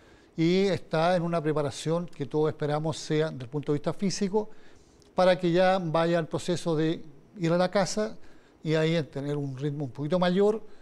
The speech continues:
y tenga recuperación plena a la brevedad y se integra a las actividades, eh, de la actividad política. Y ya dije, con la tranquilidad que hay un colectivo que puede seguir funcionando cada uno en tareas muy distintas,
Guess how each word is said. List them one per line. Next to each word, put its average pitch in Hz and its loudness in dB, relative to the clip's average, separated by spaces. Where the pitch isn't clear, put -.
y 208 0
tenga 175 -2
recuperación 147 -2
plena 165 -2
a 156 -8
la 147 -4
brevedad 156 2
y 165 -2
se - -10
integra 147 -2
a 143 0
las 143 -4
actividades, 147 -2
eh, 139 -2
de 131 -2
la 160 0
actividad 165 -4
política. 180 -2
Y 170 -2
ya 175 2
dije, 175 -2
con 147 -4
la 151 -2
tranquilidad 147 -2
que 160 -2
hay 160 0
un 151 -4
colectivo 143 -6
que 170 0
puede 214 2
seguir 151 -2
funcionando 160 -4
cada 147 0
uno 196 0
en 165 -2
tareas 151 -4
muy 147 -6
distintas, 170 -4